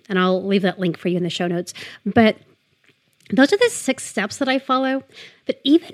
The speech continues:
within those six steps, there's a lot of flexibility so that you can show up for your children and your homeschool in a way that feels authentic to you and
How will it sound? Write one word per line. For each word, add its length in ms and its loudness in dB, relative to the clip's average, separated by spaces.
within 680 4
those 220 2
six 320 -10
steps, 340 -12
there's 260 -6
a 100 4
lot 600 -2
of 420 -8
flexibility 920 -8
so 120 -2
that 200 2
you 520 6
can 720 -2
show 440 0
up 420 -4
for 300 -2
your 160 2
children 580 -2
and 240 4
your 140 2
homeschool 640 2
in 160 2
a 200 2
way 380 0
that 220 -2
feels 680 0
authentic 520 0
to 200 -6
you 480 2
and 500 4